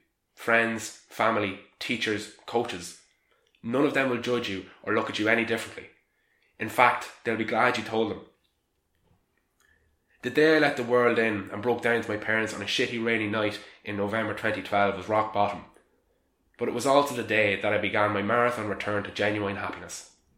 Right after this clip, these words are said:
It may be tougher to speak out. It most certainly is scarier, but in the long run, it'll be easier and the most fulfilling thing you will ever do. Often we think being brave is going it alone,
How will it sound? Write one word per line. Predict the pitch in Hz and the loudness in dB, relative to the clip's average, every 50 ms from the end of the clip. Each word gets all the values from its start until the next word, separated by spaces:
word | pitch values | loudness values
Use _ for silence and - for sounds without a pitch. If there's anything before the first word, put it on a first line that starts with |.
| _ _ _ _ _ _ _ _ _ _ _ _ _ _ _ - | _ _ _ _ _ _ _ _ _ _ _ _ _ _ _ -8
It | 120 101 | -2 0
may | 139 151 | 0 0
be | 147 139 | 0 0
tougher | - - 135 131 - 123 | -2 -2 -4 -4 -4 -6
to | 113 110 | -8 -8
speak | - - 117 113 110 - | -6 -4 -4 -4 -2 0
out. | 110 104 90 - - - - _ _ _ _ _ _ _ _ _ _ _ _ _ _ - _ _ | 0 0 -2 -4 -8 -16 -20 _ _ _ _ _ _ _ _ _ _ _ _ _ _ -20 _ _
It | - - 113 | -6 -4 -4
most | 113 - - | -4 -2 0
certainly | - 135 139 143 143 139 127 127 123 | 2 4 4 4 4 0 -2 0 0
is | 123 - | 0 0
scarier, | - - - 120 117 113 107 98 90 87 - - - _ | -2 0 2 4 4 4 4 2 -2 -6 -10 -14 -12 _
but | 117 110 | -6 -4
in | 110 107 | -2 -2
the | 110 | 0
long | 113 120 127 131 131 123 | 4 4 4 4 4 2
run, | 113 107 104 104 98 - - - - - | 0 0 0 -2 -4 -8 -14 -20 -20 -8
it'll | - 107 - 92 98 | -8 -8 -6 -4 -4
be | 110 104 107 117 | -4 -2 -2 -2
easier | 123 123 117 107 107 104 | -2 -2 -2 -2 -2 -2
and | 107 101 101 98 | -2 -2 -4 -4
the | 95 | -4
most | 110 104 104 - | -4 -4 -4 -6
fulfilling | 101 98 - - 117 120 117 110 | -8 -6 -2 -2 -2 -2 -2 -4
thing | 104 107 107 104 98 | -4 -4 -4 -4 -2
you | 95 | -2
will | 92 95 98 | -2 0 0
ever | 101 101 92 | -2 -2 -2
do. | - 98 92 87 - - - - _ _ - _ - - - _ _ _ _ _ _ _ _ _ _ _ _ _ _ _ _ _ _ _ _ _ _ _ _ _ _ _ _ _ | -2 -4 -4 -4 -6 -12 -20 -20 _ _ -20 _ -20 -20 -20 _ _ _ _ _ _ _ _ _ _ _ _ _ _ _ _ _ _ _ _ _ _ _ _ _ _ _ _ _
Often | 123 143 151 147 - 135 135 | 2 2 2 2 -2 -4 -6
we | 131 | -6
think | 123 127 120 117 107 104 - | -2 -2 -2 -2 -2 -2 -4
being | 123 120 123 123 110 | -4 -2 -2 -4 -4
brave | 104 117 117 120 117 104 | 0 0 2 2 2 0
is | 101 98 | -2 -4
going | - 113 117 117 113 104 | -2 0 0 0 0 -2
it | 92 | -4
alone, | 101 98 107 113 110 107 95 87 | -4 -4 -4 -2 -2 -2 -4 -6